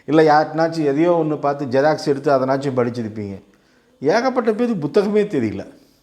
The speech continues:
ஃபஸ்ட் யூனிட்டுக்கு என்னென்ன புத்தகம் படிப்பீங்கன்னா, எனக்கு தெரிஞ்சு மேக்ஸிமம் சொன்னது சக்திவேல் புக்கு, தேப்போமி புக்கு. எவ்வளோ பேத்துக்கு வந்து, அஹ், திராவிட மொழிகளினுடைய ஒப்பியல்,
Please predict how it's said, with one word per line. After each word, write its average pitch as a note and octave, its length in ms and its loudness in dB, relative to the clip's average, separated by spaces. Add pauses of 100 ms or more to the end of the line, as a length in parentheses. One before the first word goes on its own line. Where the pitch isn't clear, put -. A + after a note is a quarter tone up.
(1200)
ஃபஸ்ட் F#3 240 2
யூனிட்டுக்கு G3+ 360 2
என்னென்ன F3 240 -2
புத்தகம் D#3+ 360 -4
படிப்பீங்கன்னா, C3+ 760 -4
எனக்கு C#3+ 380 -2
தெரிஞ்சு G3+ 260 -4 (760)
மேக்ஸிமம் G3+ 640 0
சொன்னது F#3+ 440 2
சக்திவேல் F#3+ 540 0
புக்கு, G#3 480 -4 (180)
தேப்போமி E3 440 2
புக்கு. A2 300 -8 (880)
எவ்வளோ G#3 280 6
பேத்துக்கு A3 460 2
வந்து, G3 320 0 (920)
அஹ், D#3 580 2
திராவிட F3+ 420 4
மொழிகளினுடைய D3+ 1000 2
ஒப்பியல், C#3 600 2